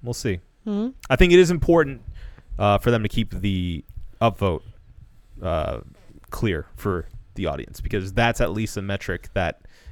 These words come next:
Speaker 1: is in no way negative, but also shows, you know, how good the thing is.
Speaker 2: Yeah.
Speaker 1: I think that's, that's a fair balance. If they're gonna get rid of anything, get rid of the downvotes.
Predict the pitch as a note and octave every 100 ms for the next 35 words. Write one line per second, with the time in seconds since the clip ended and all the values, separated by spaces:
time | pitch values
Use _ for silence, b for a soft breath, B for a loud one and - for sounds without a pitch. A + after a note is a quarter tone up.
0 | b A2 G#2+ A2+ A#2+ C3+ C#3 B2 A#2 A2
1 | A2 - A2 - G#2 A2 G2+ - G#2+ G2
2 | - - - - - _ - C3 G2+ C3
3 | _ _ - C3 D3 F#3+ A#2 - F#2+ -
4 | - - G#2+ G2 F2 - _ _ _ _
5 | - - D3 C3+ - - C#3 - - C#3+
6 | A#2 G#2 F2 - - - B2 B2+ C3 A#2+
7 | B2 A2+ A#2 A2 A#2+ G2+ F#2+ G2 F2+ E2
8 | C#2+ B1+ -